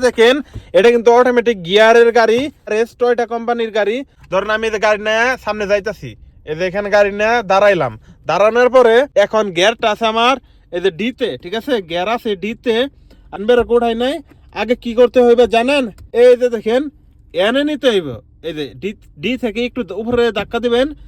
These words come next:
দেওয়ার পরে এই যে দেখবেন এখানে এনে আসছে, আসার পরে তারপরে হ্যান্ড ব্রেকটা টান দিবেন, হ্যান্ড ব্রেকটা টান দিয়ে তারপর গাড়িটা বন্ধ করবেন। এই যে গাড়িটা বন্ধ করে দিলাম, গাড়িটা বন্ধ করে তারপরে এই যে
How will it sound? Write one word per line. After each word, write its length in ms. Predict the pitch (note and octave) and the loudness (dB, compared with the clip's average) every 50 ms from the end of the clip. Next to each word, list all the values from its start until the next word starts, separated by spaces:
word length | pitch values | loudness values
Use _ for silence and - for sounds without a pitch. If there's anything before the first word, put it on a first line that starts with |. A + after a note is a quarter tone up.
| - - - - - C#3+ | -20 -20 -20 -18 -8 -4
দেওয়ার 200 | F3 A3 A#3+ B3 A#3+ | -2 -2 0 0 -2
পরে 120 | A#3 A3 A3+ A3 | -2 -2 -2 -4
এই 60 | G3+ | -4
যে 60 | G#3 G3+ F#3 | -6 -6 -8
দেখবেন 300 | G#3 F#3 F3 G3+ A3+ C4+ C4 A3 D3 D3+ | -8 -6 -4 -6 -6 -6 -8 -14 -14 -10
এখানে 240 | D3+ E3+ F3 G3 A3 A#3+ A3 D3+ D#3 D#3+ | -6 -4 -2 -2 -2 -4 -4 -4 -4 -4
এনে 160 | E3+ F#3+ G#3 G#3 G3 | -2 0 0 0 -2
আসছে, 240 | F3 - - C3+ A2 - - - - E3+ | -4 -6 -12 -14 -14 -14 -16 -14 -12 -10
আসার 220 | F3 - G3+ F#3+ F#3 A#3+ | -6 -4 -2 -2 0 0
পরে 160 | A#3 A3 A3 B3+ C#4 - - - - - - - - - - E3+ | 0 0 0 0 -2 -4 -8 -16 -16 -16 -16 -16 -14 -10 -6 -4
তারপরে 380 | F3 F3+ F3 A3+ A#3 A3 G#3 G#3+ B3 C4 - - - - - - - - - - - - | -4 -2 0 0 2 2 2 2 2 0 -2 -8 -14 -14 -14 -14 -14 -14 -14 -12 -6 -4
হ্যান্ড 160 | D#3+ F3+ G#3 | -2 2 4
ব্রেকটা 300 | A#3+ B3 A#3 - - G#3+ G#3+ | 4 4 4 2 0 -2 0
টান 120 | G#3+ G#3+ A3 G#3+ | 0 0 0 0
দিবেন, 180 | F3+ C#3+ B2 A#2 A2+ - - - - - | -2 -2 -2 -4 -6 -10 -12 -12 -12 -12
হ্যান্ড 160 | - D3+ E3+ G3 | -8 -4 0 0
ব্রেকটা 240 | A3+ A3 - A3+ G#3+ A#3 | 0 0 0 -2 -2 0
টান 140 | A3+ A#3 A#3+ B3 | 0 -2 -2 0
দিয়ে 180 | B3 B3 A3+ A#3 C4 D4+ C#4 - - - - - - - - - F#3+ | 2 2 4 2 2 0 -4 -12 -20 -20 -20 -20 -20 -20 -10 -6 -4
তারপর 320 | F#3 F3+ E3 A3 A#3+ C#4 D4+ C4+ - - - - - - - - - - F3+ | -4 -2 0 0 0 0 0 -4 -8 -20 -20 -20 -20 -20 -20 -16 -8 -2 2
গাড়িটা 320 | G3+ A#3 A#3+ - A3+ A3+ A3 | 4 4 4 4 4 2 0
বন্ধ 140 | A#3 A#3 A3+ G#3 F3 | 0 -2 -2 0 2
করবেন। 240 | E3+ E3 C#3 B2 A2 G#2 - - - - - - - - - - | 2 2 2 0 -2 -4 -8 -18 -18 -16 -16 -16 -16 -18 -12 -8
এই 40 | C#3+ | -4
যে 40 | C#3+ D#3+ | 0 2
গাড়িটা 220 | F#3 F#3+ F3+ G#3 G3+ A3 | 2 2 2 0 0 0
বন্ধ 120 | A3+ A3+ A3+ G#3 | 0 0 0 0
করে 120 | A3 G#3 G#3 | 0 0 0
দিলাম, 220 | A#3 B3 C4 D4 D#4+ C#4 - - - - - - - | 2 2 2 2 0 -2 -6 -16 -20 -20 -10 -2 0
গাড়িটা 220 | E3+ F#3 F#3+ F#3+ G3+ G#3+ | 2 2 2 2 0 0
বন্ধ 120 | A3+ A3+ G#3+ G3+ | 0 2 2 2
করে 120 | G#3+ A3+ C4 C#4+ - - - | 4 2 2 0 -2 -4 0
তারপরে 320 | G3 F#3 F#3 G3 G#3 A3+ C4 D4 - - - - - - E3 D#3+ | 0 2 2 4 4 4 4 2 0 -8 -20 -20 -8 -4 -2 -2
এই 60 | C#3+ C#3 | 0 0
যে 100 | C3 | -2